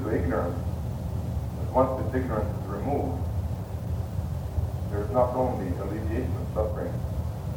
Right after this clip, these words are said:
but there is real, true, active, spiritual existence. And in the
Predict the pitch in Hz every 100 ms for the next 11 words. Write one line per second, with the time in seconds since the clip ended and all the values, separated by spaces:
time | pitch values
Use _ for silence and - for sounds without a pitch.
0 | 120 - 101 98 - 127 117 117 - -
1 | - - - - - - - - - 107
2 | - - - - - - - - - -
3 | 120 127 117 - - 78 - - - -
4 | - - - - - - - - - -
5 | - - - - - - - - - -
6 | - - - - - - 123 -